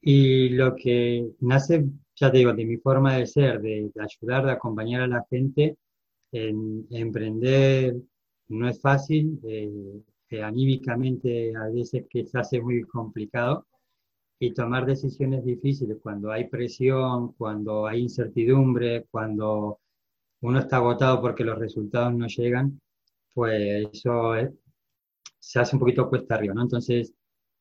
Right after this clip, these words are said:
eh, mi idea con todo esto es ayudar a esta gente a, a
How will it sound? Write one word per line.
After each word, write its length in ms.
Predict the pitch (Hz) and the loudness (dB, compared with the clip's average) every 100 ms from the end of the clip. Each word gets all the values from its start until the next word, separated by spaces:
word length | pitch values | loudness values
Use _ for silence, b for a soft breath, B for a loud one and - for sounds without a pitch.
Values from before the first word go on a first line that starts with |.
| - | -6
eh, 220 | 110 107 | -2 0
mi 300 | 104 104 113 | -2 -2 0
idea 280 | 113 139 143 | 4 6 6
con 240 | 139 127 | 4 2
todo 220 | 123 127 131 | 4 4 4
esto 240 | 127 139 | 2 0
es 120 | 139 | 0
ayudar 340 | 120 - 123 135 | 0 2 2 2
a 60 | |
esta 280 | 131 127 - | 2 0 0
gente 400 | 127 123 139 135 | 0 0 2 2
a, 320 | 120 110 107 - _ _ _ _ _ - | 2 -2 -8 -12 _ _ _ _ _ -6
a 180 | 120 | -6